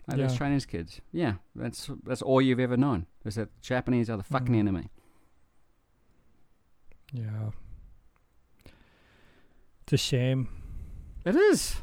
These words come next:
Speaker 1: It is a shame. And I, uh,
Speaker 2: Mm.
Speaker 1: I'm sorry it wasn't a very light news story, but I've just seen more of them
Speaker 2: Yeah.
Speaker 1: recently.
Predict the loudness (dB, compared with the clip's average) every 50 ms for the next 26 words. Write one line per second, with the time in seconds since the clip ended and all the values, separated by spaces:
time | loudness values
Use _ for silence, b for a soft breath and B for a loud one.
0 | -8 -10 -12 _ 0 2 2 2 2 2 4 6 6 8 8 6 4 2 -4 -20
1 | -12 -2 2 6 6 8 8 8 8 6 4 -2 -8 -14 -2 4 8 8 10 10
2 | 10 8 8 8 8 8 8 6 2 -4 -6 -8 -12 -14 -20 -20 -20 _ -20 -20
3 | _ 2 4 4 4 6 6 6 8 8 8 8 8 8 6 6 6 6 6 6
4 | 6 4 6 4 4 2 0 -4 -14 -14 -14 -16 -18 b b b b b b 4
5 | 8 10 10 10 10 8 6 4 2 4 4 4 4 2 -4 -14 -20 -12 _ 4
6 | 8 8 8 8 8 4 4 6 6 8 8 8 8 8 6 6 6 4 4 4
7 | 4 2 2 2 0 0 -2